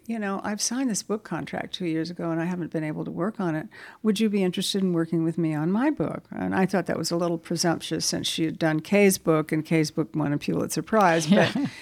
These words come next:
Speaker 1: and she said, "I don't think so because, you know, I've been working, I worked on somebody else's, and now it's time for me to do something on my own."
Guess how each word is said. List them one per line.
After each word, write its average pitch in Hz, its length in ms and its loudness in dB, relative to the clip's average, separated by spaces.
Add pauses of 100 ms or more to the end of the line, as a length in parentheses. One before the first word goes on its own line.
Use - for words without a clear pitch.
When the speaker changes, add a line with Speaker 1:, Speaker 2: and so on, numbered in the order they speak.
(140)
Speaker 1:
and 247 240 6
she 262 140 0
said, 269 180 2
"I 294 140 4
don't 208 160 2
think 170 160 0
so 170 240 4
because, 160 640 0 (520)
you 208 120 4
know, 185 180 4
I've 175 200 2
been 170 160 2
working, 160 280 0
I 180 60 2
worked 175 380 0
on 156 200 -2
somebody 160 360 0
else's, 196 400 0
and 175 80 2
now 160 180 2
it's - 140 -4
time 156 180 -2
for 151 140 -8
me 156 160 -2
to 160 80 -6
do 160 160 -8
something 156 360 -6
on 139 140 -6
my 131 240 -6
own." - 240 -8